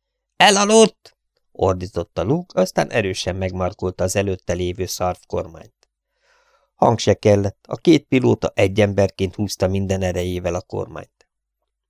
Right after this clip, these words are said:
A gép nyögve tiltakozott, remegett minden porcikájába. Nem akarta felemelni az orrát. Dennisnek és Luke-nak minden erejükre szükségük volt, hogy megbirkózzanak vele,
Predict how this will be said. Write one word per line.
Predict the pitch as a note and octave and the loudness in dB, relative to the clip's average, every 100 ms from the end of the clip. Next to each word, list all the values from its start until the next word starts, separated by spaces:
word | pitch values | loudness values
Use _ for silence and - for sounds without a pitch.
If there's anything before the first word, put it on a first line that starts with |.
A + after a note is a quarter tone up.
| _ | _
A | E3+ | -6
gép | F3 G3 E3 | 0 2 2
nyögve | D#3 C#3+ A2+ A2 | 2 2 4 2
tiltakozott, | - G#2+ - F#2+ - G#2+ - _ _ _ | 2 0 0 -4 -6 -12 -16 _ _ _
remegett | C#3 C3 A2 A2 - | 2 4 4 0 0
minden | G#2+ G2+ G2+ - | -4 0 -2 -2
porcikájába. | F#2 - F#2 - F2+ E2 D2+ D2+ - _ _ _ | -4 -4 -8 -2 -2 0 -4 -6 -16 _ _ _
Nem | - F#2+ | -6 -2
akarta | F#2 - F#2 - F#2+ | -2 -2 -4 -2 -4
felemelni | G2 F#2+ F2+ F2+ F2+ F2 | -2 -2 -4 -6 -8 -10
az | F2 | -10
orrát. | F2 E2+ - - _ _ _ _ _ _ _ _ _ _ _ _ _ | -12 -12 -16 -20 _ _ _ _ _ _ _ _ _ _ _ _ _
Dennisnek | D3 A3 F3+ - D3+ - | 4 6 4 4 2 2
és | B2+ | 0
Luke-nak | B2+ C3 - D3 - | 2 2 2 -4 -2
minden | G2+ F2+ F#2 | -2 0 0
erejükre | F#2+ F#2+ F#2+ F#2 F#2+ | 0 2 0 -2 -4
szükségük | - G2 - G2 F#2+ F#2 | -4 -6 -2 0 0 -6
volt, | - G2+ - | -2 -2 -2
hogy | F#2 | -2
megbirkózzanak | F#2 F#2 F#2 F2+ F#2+ F#2 F2 F2 E2+ | -2 -2 -4 -4 -4 -4 -4 -6 -8
vele, | - D#2+ - | -8 -10 -10